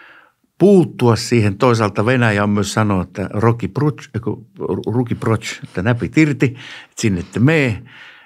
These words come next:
Ja tota, ja, ja tässä, tässä on tosi mielenkiintoinen, koska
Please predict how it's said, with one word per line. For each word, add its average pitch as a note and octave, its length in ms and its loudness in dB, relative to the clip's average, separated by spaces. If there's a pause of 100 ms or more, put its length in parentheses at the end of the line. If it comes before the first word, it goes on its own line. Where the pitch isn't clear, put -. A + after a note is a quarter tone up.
Ja F#2 100 -6
tota, F2+ 520 -2 (220)
ja, - 180 -4
ja G2 60 -4
tässä, A#2+ 240 -4
tässä D3+ 240 -2
on - 60 -20
tosi E3 260 4
mielenkiintoinen, F#2 640 2
koska G2+ 260 -2